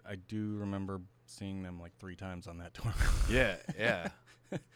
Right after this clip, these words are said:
Speaker 1: You
Speaker 2: I,
Speaker 1: know,
Speaker 2: I
Speaker 1: with the
Speaker 2: remember y-
Speaker 1: whole, with the whole, uh, Guns N'
Speaker 2: Yeah.
Speaker 1: Roses and everything.
Speaker 2: When was the first time you saw them?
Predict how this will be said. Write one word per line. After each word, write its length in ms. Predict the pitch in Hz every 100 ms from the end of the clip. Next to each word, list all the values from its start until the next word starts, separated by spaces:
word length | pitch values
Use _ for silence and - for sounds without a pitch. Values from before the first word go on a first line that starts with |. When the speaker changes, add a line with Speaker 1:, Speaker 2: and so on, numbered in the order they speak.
| - -
Speaker 1:
You 40 | 123
Speaker 2:
I, 20 |
Speaker 1:
know, 100 | 117
Speaker 2:
I 40 | 117
Speaker 1:
with 100 | 131
the 60 | 135
Speaker 2:
remember 160 | 127
y- 40 | 120
Speaker 1:
whole, 220 | 117 113
with 140 | 113
the 120 | 107 98
whole, 360 | 101 101 98
uh, 460 | 95 92 90 87 85 85 - - 92
Guns 260 | 92 92
N' 80 | 92
Speaker 2:
Yeah. 380 | 90 87 87 90
Speaker 1:
Roses 180 | 87 87
and 100 | 85
everything. 680 | 85 85 85 85 82 80 95 _ _ _ - -
Speaker 2:
When 160 | 147
was 160 | 185 190
the 80 | 175
first 260 | 139 -
time 140 | 123 123
you 80 |
saw 200 | 95 95
them? 260 | 104 65